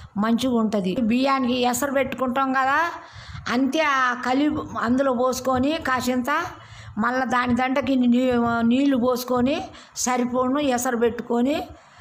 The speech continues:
ఎక్కువ అయితే మళ్ళీ గంజి వంచుకోవచ్చు. వంచుకొని మళ్ళీ అల్ల పోయి ఆ గంజి పోసి మళ్ళీ నీళ్ళు పోసి మళ్ళీ కుండకు మంచిగా మూత కట్టుకొని ఆడబెట్టుకోవాలి. మళ్ళీ రేపు పొద్దుడికి మళ్ళీ ఉంచుకోవాలి.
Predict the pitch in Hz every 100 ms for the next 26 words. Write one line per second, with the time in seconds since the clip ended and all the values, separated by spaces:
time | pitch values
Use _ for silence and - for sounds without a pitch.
0 | - - 240 240 302 294 262 247 294 349
1 | 359 - - - - 233 262 302 254 269
2 | 277 302 262 247 - 220 220 208 185 180
3 | - - - - - - - 240 269 247
4 | 285 285 320 294 269 285 285 262 254 254
5 | 262 247 247 240 226 220 - - - -
6 | 226 220 247 262 262 254 254 254 302 262
7 | 254 254 240 240 247 262 247 262 254 262
8 | 349 330 - - - - - - 196 208
9 | 233 254 254 247 240 233 226 226 226 240
10 | 226 226 233 226 226 220 233 233 285 679
11 | 466 214 202 220 214 - 190 175 160 -
12 | - - - - 233 262 311 311 294 277
13 | 269 226 254 247 285 294 262 262 233 220
14 | 202 - 180 175 160